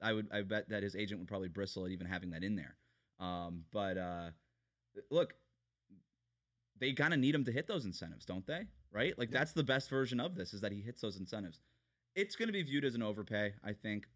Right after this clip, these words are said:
Speaker 1: around the league, like what you were talking about, from some people. Like, but like we said, polarizing is polarizing for a reason. As many people as say that this is gonna be an overpay,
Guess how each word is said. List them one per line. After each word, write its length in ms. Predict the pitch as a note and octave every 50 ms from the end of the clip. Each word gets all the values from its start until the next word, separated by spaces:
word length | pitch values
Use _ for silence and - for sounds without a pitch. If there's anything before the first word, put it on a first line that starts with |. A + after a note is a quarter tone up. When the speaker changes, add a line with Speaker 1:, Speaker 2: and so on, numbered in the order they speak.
| _ _ -
Speaker 1:
around 220 | G#2+ A2 G#2 G#2 G#2
the 60 | G2+
league, 340 | G2 G2 G2 G2 G2 F#2 - -
like 160 | G2 G2+ -
what 120 | - G2+ C#2+
you 80 | F#2+
were 60 | G2 F#2
talking 360 | - G2+ F#2 F2+ - G2+ G2
about, 320 | F#2+ F#2+ F#2 F#2 F#2+ - - _ _ _ _ _ -
from 140 | D#3 D#3+ D#3
some 180 | - D#3+ D3
people. 380 | C#3 - D3+ D#3+ D3 E3 F#3+ F#3 - -
Like, 240 | C3 C#3 C3+ - -
but 180 | - D3+ D3+ - _
like 140 | - D3 D3
we 60 | E3
said, 220 | D#3+ D#3+ D#3+ A2 - - -
polarizing 540 | - D#3 F#3 F#3+ F3+ F3 E3+ E3+ E3 E3 D#3
is 60 | D#3
polarizing 500 | - D#3 D#3 D3+ C#3 C#3 C#3 C3+ C#3 B2+
for 100 | C3 B2+
a 40 | B2+
reason. 320 | D3 D3 B2+ G2+ E2+ D#2 - - _ _ _ _
As 100 | C3+ B2+ A#2
many 160 | D3 F3+ G3+
people 260 | F#3+ F#3+ D#3 F#3 E3
as 120 | D#3+ D#3 -
say 180 | - D#3+ D#3 D3+
that 120 | D3 C3
this 160 | C3+ C#3+ D3
is 60 | D3
gonna 120 | D3 D3+ D3
be 60 | D3
an 60 | C#3+ C#3+
overpay, 420 | C#3+ D3+ D3 - D#3+ D#3+ E3